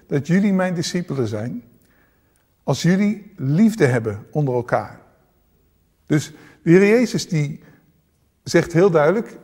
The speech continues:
dat een gemeenschap van mensen die zo verschillend is, in liefde met elkaar samen zijn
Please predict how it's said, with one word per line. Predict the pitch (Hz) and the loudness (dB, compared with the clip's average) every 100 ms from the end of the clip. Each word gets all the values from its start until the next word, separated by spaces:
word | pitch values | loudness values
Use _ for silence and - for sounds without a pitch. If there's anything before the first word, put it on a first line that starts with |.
| _ _ _ _ _ _ _ | _ _ _ _ _ _ _
dat | - 156 165 | 0 2 2
een | 170 160 | 0 -2
gemeenschap | - 151 165 233 247 - - | -2 0 2 2 0 0 -2
van | - 180 160 | -2 -2 -2
mensen | 147 120 127 | -2 -4 -8
die | 113 127 | -8 0
zo | 151 226 | 4 4
verschillend | 226 214 - 165 120 107 | 2 -4 -2 -2 -4 -8
is, | 90 - - _ _ _ _ _ | -12 -16 -20 _ _ _ _ _
in | 170 165 165 | 0 2 4
liefde | 202 247 202 175 | 4 2 0 -2
met | 147 180 | 0 -2
elkaar | - 143 - 156 120 | 0 -2 2 0 0
samen | - 131 139 185 | -6 -6 -6 -6
zijn | 180 175 233 | -6 -6 -6